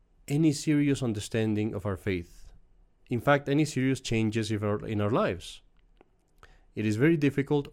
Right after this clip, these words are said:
ordinarily. Mental prayer, as we will mention, as we will cover, is basically what you need to do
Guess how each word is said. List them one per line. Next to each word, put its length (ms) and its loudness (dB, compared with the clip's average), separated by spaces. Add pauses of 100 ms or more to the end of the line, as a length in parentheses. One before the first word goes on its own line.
ordinarily. 680 -2 (1500)
Mental 340 2
prayer, 320 6
as 160 2
we 120 2
will 140 4
mention, 320 2
as 100 -2
we 120 -6
will 160 -4
cover, 500 0 (1080)
is 260 2
basically 420 0
what 240 2
you 80 2
need 300 4
to 100 -4
do 540 0